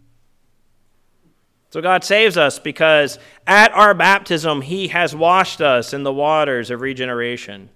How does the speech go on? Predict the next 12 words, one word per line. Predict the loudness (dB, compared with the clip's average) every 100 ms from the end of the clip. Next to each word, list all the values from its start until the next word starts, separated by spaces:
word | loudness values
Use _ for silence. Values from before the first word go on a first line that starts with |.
| _ _ _ _ _ _ _ _ _ _ _ _
That | -2 -2
just | 2 2 2
a | -2
few | -4 -4
weeks | -4 -4 -4
ago | 0 0
when | 0
we | -4
baptized | 0 2 2 0 -2 -2
Nehemiah, | -4 -6 -4 -2 0
we, | -2 -4
re-, | -4 -8